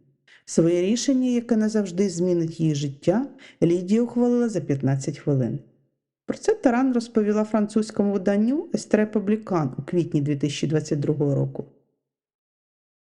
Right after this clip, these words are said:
Так само знаменитість оприлюднила великий пост в Instagram, в якому вона зізналася, що спочатку вона хотіла вивезти в безпечне місце свою дочку Василину,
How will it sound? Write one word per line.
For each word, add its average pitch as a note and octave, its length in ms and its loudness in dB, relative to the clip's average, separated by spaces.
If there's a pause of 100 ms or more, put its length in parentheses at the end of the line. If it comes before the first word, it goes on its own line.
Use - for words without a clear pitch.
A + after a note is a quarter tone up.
(480)
Так F#3+ 200 4
само D#3+ 300 0
знаменитість F3 720 0
оприлюднила F3 720 0
великий F#3 440 -2
пост F3+ 320 -4
в A3 40 2
Instagram, G#3+ 560 -2 (420)
в - 20 0
якому A#3 380 2
вона C4 220 2
зізналася, G#3+ 640 0
що - 140 -6
спочатку F#3+ 640 -2
вона A3 200 2
хотіла G#3+ 420 0
вивезти F3+ 440 0
в G#3+ 100 0
безпечне G3+ 580 0
місце F#3+ 340 -2
свою G3 260 -2
дочку D#3+ 380 -4
Василину, F3+ 600 0